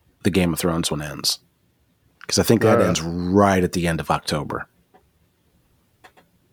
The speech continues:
Speaker 1: So maybe we get a, maybe Mike and I get a week break.
Speaker 2: Yeah.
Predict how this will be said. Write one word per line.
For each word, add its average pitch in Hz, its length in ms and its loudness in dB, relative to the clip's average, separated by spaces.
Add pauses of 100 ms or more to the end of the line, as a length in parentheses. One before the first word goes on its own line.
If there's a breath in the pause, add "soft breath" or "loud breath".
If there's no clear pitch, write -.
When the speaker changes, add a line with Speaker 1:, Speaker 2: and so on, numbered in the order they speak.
(960)
Speaker 1:
So 101 140 2
maybe 107 420 8
we 98 120 2
get 95 180 0
a, 90 160 -6 (160)
maybe 127 240 6
Mike 113 260 4
and 110 80 2
I 104 60 2
get 98 160 0
a 92 60 -2
week 95 280 -2
break. 90 380 -6 (1200)
Speaker 2:
Yeah. 113 240 6